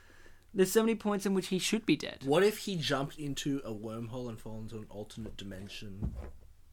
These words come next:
Speaker 1: You got
Speaker 2: Sequel.
Speaker 1: Sequel. Big fat liar.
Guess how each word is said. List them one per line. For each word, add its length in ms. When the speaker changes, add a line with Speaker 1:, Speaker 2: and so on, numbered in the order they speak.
Speaker 1:
You 100
got 100
Speaker 2:
Sequel. 440
Speaker 1:
Sequel. 420
Big 180
fat 320
liar. 460